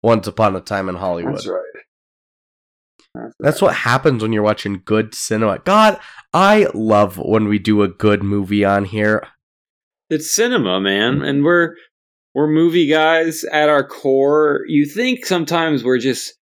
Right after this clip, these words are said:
Speaker 2: we're shitty trash guys, or we're, like, we're goblin people. God, ki-, kitty, like this fucking guy, but no. We're fucking patrons of high art, and we know what sophisticated good cinema fucking looks like.
Speaker 1: <laughs>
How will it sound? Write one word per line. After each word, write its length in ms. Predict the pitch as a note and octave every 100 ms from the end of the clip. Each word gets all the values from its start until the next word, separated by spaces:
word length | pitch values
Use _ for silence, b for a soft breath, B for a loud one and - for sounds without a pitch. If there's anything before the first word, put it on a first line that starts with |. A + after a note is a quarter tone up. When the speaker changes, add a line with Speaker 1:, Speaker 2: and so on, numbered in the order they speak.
| _ _
Speaker 2:
we're 140 | A#2+
shitty 560 | A2 - - C3 B2 A#2
trash 460 | - G#2+ G2+ G#2+ -
guys, 520 | A#2 B2 B2+ C3 A2
or 140 | G#2+
we're, 240 | G2+ G#2 G#2
like, 260 | G2 F#2+ - - _ - B B B _
we're 140 | G#2+ G#2
goblin 500 | C3+ A2+ A2 A#2+ A#2+
people. 540 | C#3+ C3+ D3+ D#3 - _ _ _ -
God, 220 | - - - -
ki-, 200 | B3+ -
kitty, 420 | - B3 A#3 G3+ F3
like 140 | F3 -
this 200 | F3+ -
fucking 380 | G#3 G3+ G3+ F3+
guy, 260 | G3 G3
but 160 | E3+ F3
no. 400 | F#3 F3+ G#2 - _ B B - _
We're 100 | F#3+
fucking 420 | F#3+ A#3 G3 G3+ D3
patrons 400 | G#3+ G#3 G3+ E3+
of 80 | -
high 260 | G#3+ G#3
art, 320 | G3+ G3+ - - - -
and 160 | G#3 G#3+
we 160 | A#3
know 300 | A3 G#3+ B3
what 240 | B3+ C4 -
sophisticated 960 | - B3 B3+ B3 A3 - C4 A#3+ A#3+ - _ _
good 220 | B3+ C4+ G#3
cinema 380 | B3 B3+ B3+ A#3
fucking 320 | - C4 C4+ A3+
looks 300 | A#3+ - -
like. 220 | - -
Speaker 1:
<laughs> 760 | - - - - - - -